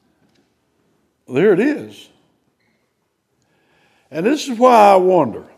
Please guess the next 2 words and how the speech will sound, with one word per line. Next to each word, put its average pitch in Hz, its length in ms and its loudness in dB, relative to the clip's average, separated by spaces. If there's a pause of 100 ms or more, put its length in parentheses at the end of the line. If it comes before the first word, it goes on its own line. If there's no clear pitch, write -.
(1400)
I've 185 240 2 (320)
noticed 165 500 2